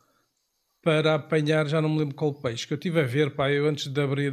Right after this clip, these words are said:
eh, antes de começar a gravar tive a ver, e é um peixe que é com a colher, eh, com esta colherzita, ou colher estreita, ou colher, ou, ou colher, e então vou tentar apanhar, eh, um peixinho com esta colher. Assim que tivermos um peixinho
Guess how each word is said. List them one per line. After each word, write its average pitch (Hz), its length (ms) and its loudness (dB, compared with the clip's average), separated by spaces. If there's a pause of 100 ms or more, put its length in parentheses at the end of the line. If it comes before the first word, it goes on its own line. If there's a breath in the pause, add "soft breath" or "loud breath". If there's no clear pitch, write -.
eh, 139 260 0
antes 139 100 -4
de - 60 -14
começar 151 240 -2
a 147 40 0
gravar 139 240 -2
tive 135 220 -6
a 131 40 -2
ver, 131 240 -4 (340 loud breath)
e 139 480 -2
é 139 60 2
um 139 120 0
peixe 139 260 -4
que - 100 -4
é 135 60 0
com 139 140 -4
a 127 60 -2
colher, 143 380 -4
eh, 135 480 -4
com 160 100 -4
esta 147 160 -4
colherzita, 139 600 -2
ou 127 180 -2
colher 143 180 -2
estreita, 175 460 0
ou 147 80 0
colher, 143 360 -2
ou, 131 880 -6
ou 143 120 -4
colher, 156 400 -2 (440 loud breath)
e 139 160 -2
então 139 260 -4
vou 135 140 -6
tentar 143 280 -4
apanhar, 135 440 -4 (180)
eh, 143 380 -2
um 127 100 -6
peixinho 135 300 -6
com 127 120 -8
esta 120 220 -6
colher. - 260 -14 (880)
Assim 190 320 -2
que 190 500 -4
tivermos 190 380 -2
um 180 80 -4
peixinho 196 520 -4